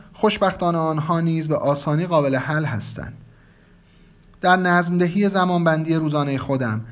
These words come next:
علاوه بر واحدهای زمانی قابل توجه و با قاعده‌ای که برای انجام تفکر نظری و گفتگو کردن در نظر می‌گیرم،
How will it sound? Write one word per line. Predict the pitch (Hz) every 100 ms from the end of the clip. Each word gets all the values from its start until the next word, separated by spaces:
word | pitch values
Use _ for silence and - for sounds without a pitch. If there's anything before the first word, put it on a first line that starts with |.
| - - -
علاوه | 165 170 165 165
بر | 160 160
واحدهای | 160 151 160 160 156 170 190
زمانی | 196 185 175 165 156
قابل | 151 139 135 131
توجه | 127 117 107 - 104 101 - - - -
و | 170
با | 170 160
قاعده‌ای | 160 156 160 160 208
که | 208 196
برای | 175 170
انجام | 156 143 147 147 156 185
تفکر | 202 208 202 196 - 180 170
نظری | 151 139 135 135
و | 135
گفتگو | 131 135 143 135
کردن | 135 151 131 135 180
در | 196 131
نظر | 120 117 110
می‌گیرم، | 110 110 110 127 156 156 -